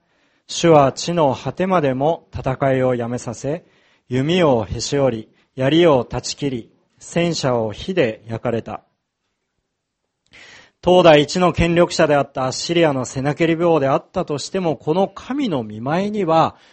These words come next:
全く歯が立たない。まるで次元が違う。どの時代の人の世のどんな権力者と比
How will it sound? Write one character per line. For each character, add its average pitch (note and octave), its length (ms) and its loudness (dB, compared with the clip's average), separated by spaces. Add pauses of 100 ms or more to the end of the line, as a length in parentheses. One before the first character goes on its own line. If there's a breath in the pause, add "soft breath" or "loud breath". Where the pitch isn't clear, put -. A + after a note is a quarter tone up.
(380 soft breath)
全 C#3+ 180 -2 (840)
く G3+ 340 -2 (340)
歯 - 280 -16
が D#3+ 180 -10
立 - 140 -18
た C#3 140 -14
な C3+ 140 -10
い。 G#2+ 120 -20 (800 soft breath)
ま A2+ 220 -8
る D#3 200 -2
で F3+ 380 -6 (340)
次 A#2 240 -6
元 B2 140 -4
が D3+ 80 -4
違 - 160 -8 (220)
う。 A2+ 40 -20 (1600 soft breath)
ど F#3+ 120 8
の G3 120 10
時 D#3+ 120 4
代 F3+ 200 8
の F3+ 120 6
人 F#3 260 0
の G3 100 4
世 G3+ 120 4
の F3+ 140 4
ど D3 180 2
ん B3+ 160 0
な G3 120 4
権 F#3 200 -2
力 G3 180 2
者 F#3 140 2
と D3+ 100 -4
比 - 100 -6